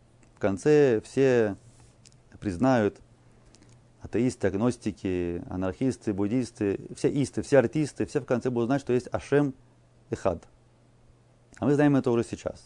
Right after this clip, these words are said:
И нам это очень, от этого очень хорошо. Да? Мы должны радоваться, что мы уже поняли истину, которую,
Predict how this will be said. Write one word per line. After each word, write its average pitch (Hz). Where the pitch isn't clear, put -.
И -
нам 98
это 113
очень, 127
от 123
этого 131
очень 139
хорошо. 151
Да? -
Мы -
должны 95
радоваться, 135
что -
мы 107
уже 110
поняли 143
истину, 127
которую, 120